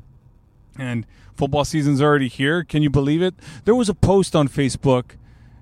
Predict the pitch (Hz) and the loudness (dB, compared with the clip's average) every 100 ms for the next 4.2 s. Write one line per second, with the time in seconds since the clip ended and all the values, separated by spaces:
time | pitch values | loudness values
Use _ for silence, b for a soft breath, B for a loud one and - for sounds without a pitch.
0 | b - 220 135 160 156 156 151 135 139 | b -20 -12 -4 0 0 0 0 0 0
1 | 131 139 - b - 135 143 160 131 156 | -2 -4 -10 b -4 -2 2 2 0 -4
2 | 165 151 190 165 170 160 143 147 170 147 | -2 4 4 6 6 6 4 0 -4 -6
3 | 135 143 135 151 - 156 135 127 117 120 | -8 -6 -6 -6 -8 -10 -4 -4 -4 -6
4 | 120 | -8